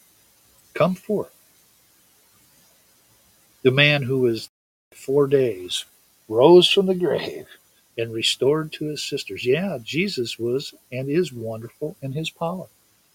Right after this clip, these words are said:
One night the disciples were on a ship crossing the sea when a, uh, big storm came up. They thought, uh, they would go down at any moment, but Jesus was sleeping soundly in the stern of the ship.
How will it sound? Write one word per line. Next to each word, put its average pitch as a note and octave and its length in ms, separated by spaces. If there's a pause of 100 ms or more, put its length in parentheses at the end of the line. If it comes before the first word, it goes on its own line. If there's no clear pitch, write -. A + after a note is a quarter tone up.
(1800)
One E3 160
night E3+ 200
the D3+ 60
disciples C3+ 560
were A#2 120
on A2+ 120
a - 20
ship B2+ 340
crossing B2 420
the A2 80
sea B2+ 440 (240)
when G#2+ 160
a, G#2 360
uh, G2 40 (300)
big C3+ 160
storm A#2 380
came G#2 260
up. G2 140 (1600)
They C#3+ 100
thought, D3 360
uh, A#2 200
they A#2+ 140
would A2+ 160
go A2+ 100
down A#2 380
at G#2+ 120 (120)
any A#2 160
moment, A2 400
but G#2 160
Jesus A2+ 680 (200)
was F#2+ 120
sleeping D3+ 540
soundly C#3+ 680
in G2+ 100
the G2+ 80
stern B2 300
of A#2 60
the A2 60
ship. G#2+ 260